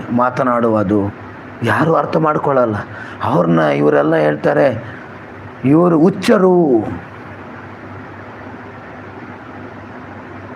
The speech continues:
ನಾಡಿನ ಜನರೆಲ್ಲ ಅವ್ರನ್ನ ಹೇಳ್ತಾರೆ, "ಹುಚ್ಚರು ಇವರು."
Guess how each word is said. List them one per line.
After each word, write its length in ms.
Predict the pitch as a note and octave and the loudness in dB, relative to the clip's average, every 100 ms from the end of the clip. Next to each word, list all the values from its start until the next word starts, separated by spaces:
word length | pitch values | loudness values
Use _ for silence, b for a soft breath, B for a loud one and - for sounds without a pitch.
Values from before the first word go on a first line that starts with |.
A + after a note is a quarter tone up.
| - - - - | -16 -16 -4 0
ನಾಡಿನ 460 | C3 C#3 F3 F#3+ | 4 4 4 4
ಜನರೆಲ್ಲ 600 | F3 E3 E3+ F3+ F3 E3 E3+ | 4 4 4 4 4 4 4
ಅವ್ರನ್ನ 240 | D#3+ D#3 | 2 2
ಹೇಳ್ತಾರೆ, 280 | D#3 D#3 D#3 | 2 2 2
"ಹುಚ್ಚರು 420 | D3+ D#3+ - E3+ | 2 2 2 4
ಇವರು." 400 | D3 B2 A2+ G2 | 4 4 4 2